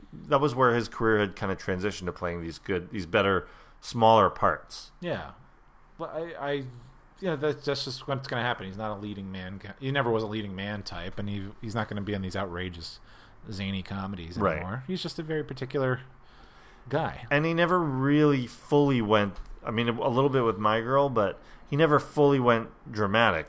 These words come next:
Speaker 1: either.
Speaker 2: Yeah, I guess not.
Speaker 1: Like, Bill, Bill did, you know, comedies,
Speaker 2: Mm-hmm.
Speaker 1: and then eventually with, like, Lost in Translation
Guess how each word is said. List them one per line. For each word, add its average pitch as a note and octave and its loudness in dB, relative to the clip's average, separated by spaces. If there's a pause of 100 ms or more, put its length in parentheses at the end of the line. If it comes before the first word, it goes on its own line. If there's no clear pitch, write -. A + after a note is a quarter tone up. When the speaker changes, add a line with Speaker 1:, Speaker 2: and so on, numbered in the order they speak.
Speaker 1:
either. F#2 -4 (600)
Speaker 2:
Yeah, B2+ 2
I G#2+ 0
guess A2 -6
not. G2+ -6
Speaker 1:
Like, G2 4
Bill, B2 6 (1000)
Bill C3+ 8
did, A2+ 2 (120)
you A#2+ -2
know, F2 2
comedies, C#3 0 (120)
Speaker 2:
Mm-hmm. F#2+ -14 (140)
Speaker 1:
and G2+ 2
then G2+ 0 (100)
eventually F#2+ -2 (460)
with, G#2 -2
like, F2 0
Lost F#2+ 2
in F#2+ -6
Translation F2 -4